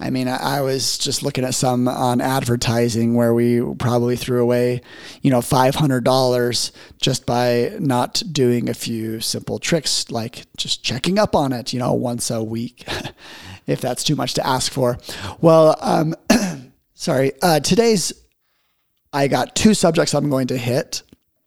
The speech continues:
Um, the first one is regarding, uh, uh, w-, the question if Amazon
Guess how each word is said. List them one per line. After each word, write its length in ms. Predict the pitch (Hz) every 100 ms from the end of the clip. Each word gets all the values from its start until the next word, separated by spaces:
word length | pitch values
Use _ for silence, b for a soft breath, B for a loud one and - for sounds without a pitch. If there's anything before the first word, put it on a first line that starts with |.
| _ _ _ _ _ B B B B B
Um, 400 | - 143 139 135 -
the 160 | 139 131
first 400 | - 156 170 -
one 300 | 143 139 185
is 360 | - 143 143
regarding, 760 | 147 135 143 131 127 131 131 139
uh, 720 | 151 170 135 127 123 120 120 - b b b _ -
uh, 80 | - - -
w-, 380 | - 165 160 - -
the 220 | 160 165
question 680 | 156 156 135 - - 131 127
if 440 | 131 151 127 120 - -
Amazon 920 | 156 135 131 127 131 123 120 120 123